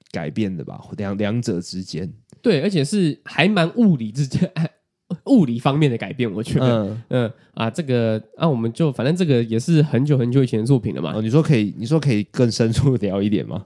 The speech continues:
Speaker 2: 对啊，我觉得没差。
Speaker 1: 应该是可以啦，因为他们中间其实是有，呃，我要怎么讲，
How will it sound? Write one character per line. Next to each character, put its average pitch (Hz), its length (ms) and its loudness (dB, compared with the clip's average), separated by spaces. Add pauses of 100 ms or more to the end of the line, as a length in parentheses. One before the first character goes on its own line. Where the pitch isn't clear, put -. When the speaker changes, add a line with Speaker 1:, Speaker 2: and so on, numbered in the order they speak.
Speaker 2:
对 139 100 0
啊， 117 100 0
我 123 80 0
觉 117 120 -2
得 104 60 -6
没 110 60 2
差。 196 60 4
Speaker 1:
应 220 60 8
该 226 80 4
是 220 80 2
可 143 180 4
以 131 120 4
啦， 110 140 2
因 165 120 4
为 220 60 6
他 208 120 4
们 190 160 4
中 175 200 4
间 170 260 4
其 127 260 0
实 135 80 4
是 156 200 4
有， 98 340 0 (280)
呃， 98 200 -2
我 101 160 2
要 147 60 6
怎 139 100 0
么 104 80 0
讲， 98 220 -4